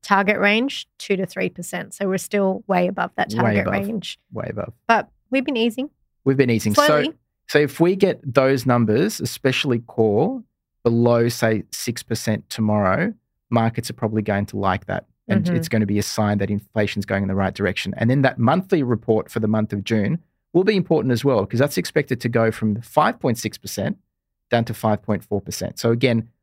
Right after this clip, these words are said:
Speaker 2: the lower that is, that can give us an idea that at least in the month of June, prices are dropping back. So there's gonna be a lot for economists and analysts to talk about tomorrow, and we'll be sure to fill you in on all the important details tomorrow.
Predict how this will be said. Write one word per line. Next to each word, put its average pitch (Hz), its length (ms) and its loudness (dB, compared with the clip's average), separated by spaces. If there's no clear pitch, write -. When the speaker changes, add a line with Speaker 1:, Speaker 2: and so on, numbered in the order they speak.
Speaker 2:
the 117 80 4
lower 143 300 4
that 117 220 2
is, 202 320 0
that 120 160 2
can 117 140 2
give 113 160 2
us 110 140 0
an 113 80 2
idea 107 360 2
that 107 180 0
at 110 180 0
least 143 300 2
in 123 60 2
the 113 80 2
month 113 260 0
of 101 180 -2
June, 135 560 2
prices 117 420 2
are 107 60 2
dropping 101 400 -2
back. 90 340 -4
So 110 320 0
there's 120 80 2
gonna 165 160 2
be 160 80 6
a 147 60 2
lot 139 220 2
for 135 280 2
economists 123 540 0
and 113 80 2
analysts 113 380 0
to 107 100 -8
talk 113 280 -2
about 110 340 0
tomorrow, 113 380 2
and 117 160 0
we'll 107 80 0
be 110 160 -2
sure 110 280 2
to 107 400 0
fill 151 220 2
you 147 160 4
in 160 200 4
on 139 200 4
all 151 220 4
the 139 160 0
important 135 440 0
details 139 440 0
tomorrow. 123 520 2